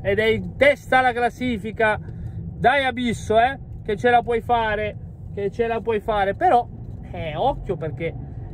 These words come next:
avendoci dato solo tre rigori, solo tre, tre li può dare chi, anche in una partita si possono dare. Cioè, alla fine, settimana, domenica scorsa ci ha dati due doveri, che infatti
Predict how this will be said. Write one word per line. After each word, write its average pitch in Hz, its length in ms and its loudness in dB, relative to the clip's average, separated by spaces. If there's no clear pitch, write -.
avendoci 233 560 -2
dato 214 240 2
solo 240 400 6
tre 202 200 4
rigori, 175 560 0
solo 196 360 0
tre, 190 260 2
tre 214 360 4
li 165 120 -2
può 160 140 -2
dare 160 220 2
chi, 160 100 -6
anche 190 220 0
in 214 60 0
una 208 140 4
partita 196 440 2
si - 120 -6
possono 143 400 -6
dare. 117 480 -6
Cioè, 131 160 -6
alla 143 140 0
fine, 160 140 0
settimana, 156 680 0
domenica 185 340 0
scorsa 196 320 2
ci 156 100 0
ha 160 40 4
dati 165 200 2
due 196 180 8
doveri, 208 480 4
che 254 100 4
infatti 233 680 2